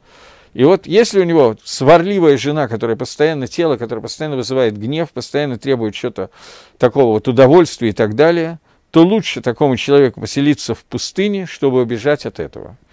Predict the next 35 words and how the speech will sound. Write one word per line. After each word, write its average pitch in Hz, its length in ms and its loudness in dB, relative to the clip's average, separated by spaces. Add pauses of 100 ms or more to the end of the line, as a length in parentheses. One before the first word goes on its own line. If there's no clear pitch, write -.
(540)
Что 214 640 6
имеется 165 480 -2
в 139 40 2
виду 143 140 0
поселиться 147 520 -4
в - 40 -20
пустыне, 143 540 -6
чтобы 113 300 -4
убежать 110 420 -4
от - 160 -12
этого? 156 340 -10 (520)
Э, 127 320 6 (100)
обычное 175 500 0
состояние 160 560 -2
человека 147 600 0
гневаться 135 640 -2
на 110 120 -8
кого-то, 104 640 -2
и 127 160 -8 (180)
тайва, 185 340 4
в 135 80 0
общем, 135 300 -2
в - 60 -20
какой-то 120 400 -2
степени 113 420 -6
тоже, 151 380 -4 (380)
она 160 260 0
связана 170 440 2
с - 80 -12
тем, 156 200 -4
что - 200 -4
он 143 140 0
видит 143 340 -4
какие-то 123 460 -6
вещи. 107 480 -8